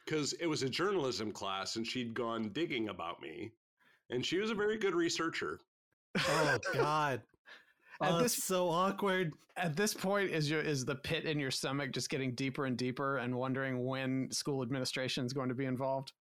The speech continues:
Speaker 1: Oh, absolutely.
Speaker 3: <laughs>
Speaker 1: I was already in trouble with s-, school administration on a regular basis because I was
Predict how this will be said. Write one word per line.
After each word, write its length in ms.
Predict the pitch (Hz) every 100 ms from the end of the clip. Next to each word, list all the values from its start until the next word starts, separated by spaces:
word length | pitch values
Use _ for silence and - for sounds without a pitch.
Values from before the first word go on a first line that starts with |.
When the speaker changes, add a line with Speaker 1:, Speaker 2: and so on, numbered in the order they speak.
| 381 -
Speaker 1:
Oh, 240 | 311 269 330
absolutely. 560 | - 285 226 - 208 240 - _ -
Speaker 3:
<laughs> 400 | - 453 453 415
Speaker 1:
I 80 | 254
was 220 | 254 -
already 380 | 170 165 156 139
in 80 |
trouble 400 | 127 156 139 131 120
with 80 |
s-, 160 | 113 - - -
school 260 | - 143 131
administration 640 | 107 123 120 127 120 127
on 60 | 123
a 40 |
regular 380 | 113 117 110 117
basis 380 | 101 113 107 117
because 380 | - 113 117 104
I 100 | 104
was 440 | 101 104 - -